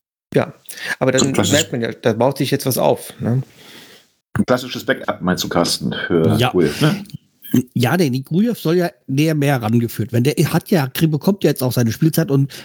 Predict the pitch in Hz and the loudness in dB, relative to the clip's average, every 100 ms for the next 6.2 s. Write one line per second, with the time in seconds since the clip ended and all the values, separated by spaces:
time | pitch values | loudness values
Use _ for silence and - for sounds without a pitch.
0 | - 123 123 165 165 139 139 131 - 147 | 0 0 2 0 0 0 0 0 -4 -4
1 | - 139 - 139 143 131 135 113 - 110 | -2 -2 0 0 0 0 -2 -2 0 2
2 | 180 - - _ - - - - _ _ | 0 -2 -8 _ -20 -20 -18 -18 _ _
3 | _ _ _ _ - 131 143 139 135 - | _ _ _ _ 0 2 2 2 0 0
4 | 143 127 127 135 123 120 117 120 - 117 | 0 2 2 0 2 2 0 -4 -2 0
5 | 117 117 120 117 113 - _ _ 135 - | 2 2 2 2 0 -6 _ _ 0 0
6 | 123 | -4